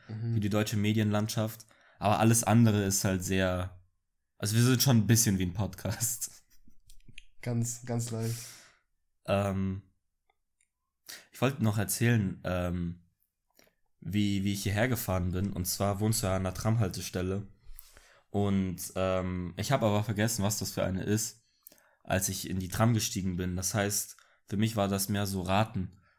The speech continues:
Speaker 2: Ich bin halt <laughs> so, „War das hier? Nee. War das da? Oder, oder hätte ich doch vorher aussteigen sollen?“ Aber am Ende ist alles ganz gut gelaufen. Also die Story hat keinen Höhepunkt.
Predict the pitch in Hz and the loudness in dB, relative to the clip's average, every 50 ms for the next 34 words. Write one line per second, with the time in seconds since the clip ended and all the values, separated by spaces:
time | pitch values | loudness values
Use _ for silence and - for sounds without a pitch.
0 | _ _ _ _ _ _ _ _ _ - - 107 110 113 113 - 113 107 - - | _ _ _ _ _ _ _ _ _ -6 0 2 4 4 2 2 -2 -8 -8 -10
1 | - - - - - - - - - - 104 104 - - - _ - - _ _ | -12 -12 -14 -18 -18 -20 -20 -18 -12 -8 -6 -4 -6 -6 -8 _ -20 -20 _ _
2 | _ _ - 110 110 107 143 165 170 165 - - 202 185 185 190 190 185 190 190 | _ _ -10 -4 0 0 2 2 2 2 0 0 0 0 2 2 2 2 0 -2
3 | 190 - _ _ _ _ _ _ _ _ - 90 90 90 90 90 90 90 87 - | -4 -10 _ _ _ _ _ _ _ _ -6 -4 -2 -2 -2 -2 -4 -4 -6 -10
4 | - - - 98 110 117 113 113 - - 120 117 135 156 170 175 170 - - _ | -12 -8 -2 0 2 4 4 4 2 2 2 2 2 2 2 0 -2 -6 -14 _
5 | _ _ _ _ _ _ _ _ _ _ _ _ - - 110 110 - - 110 110 | _ _ _ _ _ _ _ _ _ _ _ _ -2 2 2 2 2 4 4 6
6 | 113 127 135 135 123 120 123 123 113 - - 135 143 151 139 110 92 104 110 107 | 6 6 6 6 4 4 4 2 2 2 4 4 6 6 6 6 6 4 2 0
7 | - 110 101 101 98 98 98 101 101 98 98 98 - - - - - 110 120 131 | 0 -2 -2 -2 -2 -2 -4 -4 -4 -4 -4 -6 -8 -12 -10 -2 2 4 6 6
8 | 131 131 135 139 123 - - 120 117 117 120 117 113 117 - 127 123 - 113 107 | 4 4 2 2 2 2 2 2 0 0 0 -2 -2 -2 -4 -6 -6 -2 -2 -2
9 | 104 110 113 - - 90 85 - 87 95 95 101 98 - - 113 113 110 110 110 | 0 0 -2 -2 -4 -6 -6 -6 -6 -6 -4 -4 -4 -2 -2 0 0 2 0 0
10 | - - 113 101 104 104 110 117 117 - 95 87 87 85 | -2 -2 -4 -2 -2 -2 -2 -4 -4 -6 -6 -6 -6 -8